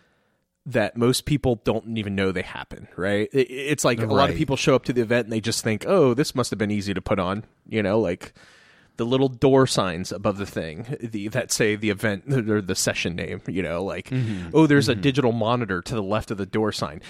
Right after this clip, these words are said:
Speaker 1: Does the new event place actually have digital monitors? Okay, are we able to put our own graphic on there?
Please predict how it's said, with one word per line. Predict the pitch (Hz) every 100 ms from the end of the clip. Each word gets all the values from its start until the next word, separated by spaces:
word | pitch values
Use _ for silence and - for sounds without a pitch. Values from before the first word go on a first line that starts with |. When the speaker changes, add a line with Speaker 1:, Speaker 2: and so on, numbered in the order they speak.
| - -
Speaker 1:
Does | 143 143
the | 139
new | 131 143 170 165 151 -
event | 131 131 139
place | - 117 104 -
actually | 107 - 113
have | 85 104
digital | 107 98 98
monitors? | 95 90 87 73 64 - - _
Okay, | 139 - 101 -
are | 131 165
we | 180
able | 151 151
to | 139
put | - 127
our | 113
own | 120 113
graphic | 104 101 - -
on | -
there? | 60 -